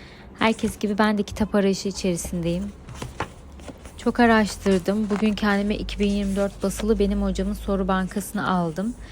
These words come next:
Kitabın yorumları çok güzeldi. O yüzden ilk olarak Benim Hocam'dan başlamak istedim. İçeriği tam olarak nasıl bilmiyorum ama size de örnek olsun diye kısacık göstereceğim.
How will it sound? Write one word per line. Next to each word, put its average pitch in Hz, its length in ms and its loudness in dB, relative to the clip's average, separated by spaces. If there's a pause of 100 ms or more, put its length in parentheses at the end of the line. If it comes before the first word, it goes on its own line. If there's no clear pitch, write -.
(280)
Kitabın 220 300 2
yorumları 226 540 6
çok - 280 -2
güzeldi. 180 600 2
O 208 140 4
yüzden 202 260 2
ilk 214 260 -2
olarak 208 300 2
Benim 202 200 2
Hocam'dan 196 560 0
başlamak 175 520 -4
istedim. 208 480 -6 (440)
İçeriği 240 580 6 (600)
tam 226 280 2
olarak 226 380 6
nasıl 233 400 0
bilmiyorum 214 720 4
ama 208 220 2
size 214 260 2
de 208 60 4
örnek 208 340 0
olsun 208 320 0
diye 233 80 2
kısacık - 480 -4
göstereceğim. 196 760 0